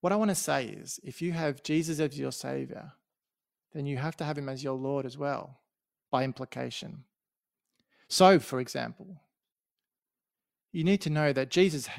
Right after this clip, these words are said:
yes, has saved you from getting your significance from your wealth. So then, show him that he is truly your Lord by giving your money away.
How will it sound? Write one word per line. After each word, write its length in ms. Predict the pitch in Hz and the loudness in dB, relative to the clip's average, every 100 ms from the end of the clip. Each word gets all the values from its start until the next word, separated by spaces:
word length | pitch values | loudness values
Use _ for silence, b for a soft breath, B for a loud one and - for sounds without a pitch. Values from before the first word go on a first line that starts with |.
| - | 0
yes, 320 | 170 202 - | 4 4 2
has 140 | 143 | 0
saved 480 | - - 170 214 - | 0 2 4 4 0
you 220 | 143 120 151 _ _ _ _ _ | -8 -10 -14 _ _ _ _ _
from 180 | - 156 | -4 -2
getting 320 | 139 165 165 | 2 4 4
your 200 | 151 143 | 2 0
significance 720 | - 139 147 160 160 143 127 - | 0 -2 -2 -2 -4 -8 -10 -10
from 180 | 147 139 | -8 -2
your 140 | 135 | 0
wealth. 480 | 135 170 - - - _ _ _ _ _ _ _ _ _ _ _ _ _ _ _ _ - | 2 2 0 -10 -20 _ _ _ _ _ _ _ _ _ _ _ _ _ _ _ _ -6
So 160 | - | -2
then, 520 | 139 190 151 113 135 - _ _ _ _ _ _ _ _ _ | 2 2 2 -2 -8 -16 _ _ _ _ _ _ _ _ _
show 280 | - - 226 | 0 4 6
him 200 | 220 180 | 6 4
that 140 | 151 | 4
he 100 | 143 | 4
is 100 | 147 | 2
truly 380 | - - 185 202 | 0 2 4 6
your 240 | 170 170 170 | 6 6 6
Lord 400 | 151 151 120 - 135 _ - | 4 4 2 -4 -16 _ -2
by 120 | 143 | 0
giving 300 | 147 160 156 | 2 0 0
your 120 | 147 | -2
money 260 | 147 160 175 | -2 -2 -2
away. 420 | 131 123 - 120 | -4 -6 -10 -18